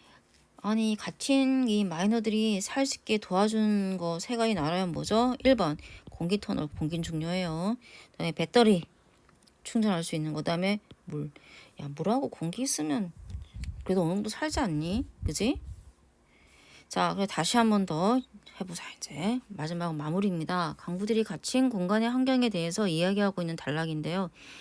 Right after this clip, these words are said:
여기가 우리가 지금 한 게 생존 더한 게 뭐지?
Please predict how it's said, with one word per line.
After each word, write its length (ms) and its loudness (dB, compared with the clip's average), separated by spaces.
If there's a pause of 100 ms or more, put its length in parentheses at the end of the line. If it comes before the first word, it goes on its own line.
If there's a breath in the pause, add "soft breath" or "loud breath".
(580 loud breath)
여기가 380 0
우리가 200 -2
지금 200 -4
한 180 0
게 340 0 (380 loud breath)
생존 340 0
더한 240 4
게 100 -2
뭐지? 460 -4